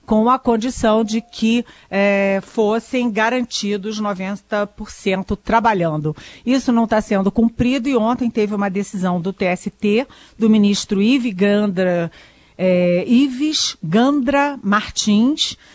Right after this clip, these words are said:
é, considerando a greve dos petroleiros abusiva e ilegal e, é, permitindo à Petrobras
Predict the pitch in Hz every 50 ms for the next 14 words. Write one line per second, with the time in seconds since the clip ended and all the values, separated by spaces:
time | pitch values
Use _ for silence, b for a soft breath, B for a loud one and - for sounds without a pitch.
0 | B B B B - 202 196 196 196 202 202 202 - _ _ - 233 240 254 240
1 | - 214 214 220 202 185 185 185 190 180 190 185 180 180 175 156 180 175 175 170
2 | 170 156 175 151 208 - - - - 294 320 320 302 262 247 226 202 202 208 214
3 | 214 214 - - - _ - 269 302 320 247 254 247 214 196 202 220 233 254 269
4 | 240 285 302 - - - 262 262 269 262 262 277 311 330 330 311 285 269 226 180
5 | 156 180 175 170 175 180 196 233 277 302 B B B B B B B 226 226 226
6 | 233 262 277 294 311 320 - 220 220 214 214 208 208 208 - 262 277 294 277 277
7 | - - - 220 208 202 202 - 220 208 - 226 208 190 190 196 196 202 214 240
8 | 262 - -